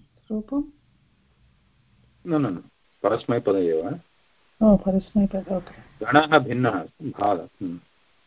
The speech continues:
Speaker 1: हम्म।
Speaker 2: अ, अदादिगणे अस्ति। भाति, हम्म। कान्त्या शोभते इति। शोभिता सा, आबभौ। हा,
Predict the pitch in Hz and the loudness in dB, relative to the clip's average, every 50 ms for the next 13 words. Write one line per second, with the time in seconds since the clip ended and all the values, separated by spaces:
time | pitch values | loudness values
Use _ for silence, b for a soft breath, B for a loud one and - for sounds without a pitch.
0 | _ _ - 208 208 196 - _ _ _ _ _ _ _ _ _ _ _ _ _ | _ _ 4 6 8 6 6 _ _ _ _ _ _ _ _ _ _ _ _ _
1 | _ _ _ _ _ _ _ _ _ _ - - 95 95 92 90 - - 226 - | _ _ _ _ _ _ _ _ _ _ -6 -4 -2 -2 -2 -4 -6 -8 -14 -18
2 | _ - - - - 104 107 117 117 120 104 98 90 90 98 - - _ - - | _ -10 -4 -2 2 4 6 6 6 6 4 2 0 -2 -4 -6 -8 _ -20 -20
3 | - _ _ _ _ _ _ _ _ _ _ _ _ _ _ _ _ _ _ _ | -20 _ _ _ _ _ _ _ _ _ _ _ _ _ _ _ _ _ _ _
4 | _ _ _ _ _ _ _ _ _ _ _ _ - - 139 - - 135 139 147 | _ _ _ _ _ _ _ _ _ _ _ _ -8 -6 -6 -4 4 8 8 8
5 | 160 160 - 131 - - _ _ _ _ _ _ _ _ _ _ - - 113 117 | 8 6 2 -4 -6 -8 _ _ _ _ _ _ _ _ _ _ -16 -12 -12 -12
6 | 135 135 - 165 135 - _ _ _ _ _ _ _ _ _ _ _ _ _ _ | -12 -12 -14 -18 -18 -20 _ _ _ _ _ _ _ _ _ _ _ _ _ _
7 | _ _ _ _ - - - _ _ _ _ _ _ _ _ _ _ _ _ _ | _ _ _ _ -20 -20 -20 _ _ _ _ _ _ _ _ _ _ _ _ _
8 | _ _ _ _ _ - - 104 107 123 143 135 - 147 139 147 156 165 160 - | _ _ _ _ _ -2 2 4 6 6 4 6 8 10 10 10 10 6 4 4
9 | - 131 147 135 123 139 135 147 147 135 113 101 - - 85 - _ _ _ _ | 4 6 6 6 4 4 4 4 4 4 4 0 -6 -12 -14 -14 _ _ _ _
10 | _ _ - - 127 135 156 151 160 135 143 135 123 110 - 98 80 - - _ | _ _ -8 2 6 6 6 6 4 0 -2 -2 -4 -4 -10 -14 -16 -16 -18 _
11 | _ - 107 113 127 127 120 120 101 95 113 113 110 98 98 120 - - _ _ | _ -8 -4 -2 -2 0 2 0 0 0 -2 0 0 0 -2 -4 -6 -12 _ _
12 | _ _ _ _ _ _ _ _ _ _ _ _ - - _ _ _ _ _ _ | _ _ _ _ _ _ _ _ _ _ _ _ -20 -20 _ _ _ _ _ _
13 | _ _ _ _ _ _ _ _ _ _ _ _ _ _ _ _ _ _ _ _ | _ _ _ _ _ _ _ _ _ _ _ _ _ _ _ _ _ _ _ _
14 | _ _ _ _ - - - _ _ _ _ _ _ _ _ _ _ - 120 101 | _ _ _ _ -20 -20 -20 _ _ _ _ _ _ _ _ _ _ -8 -6 -6
15 | 92 92 | -6 -8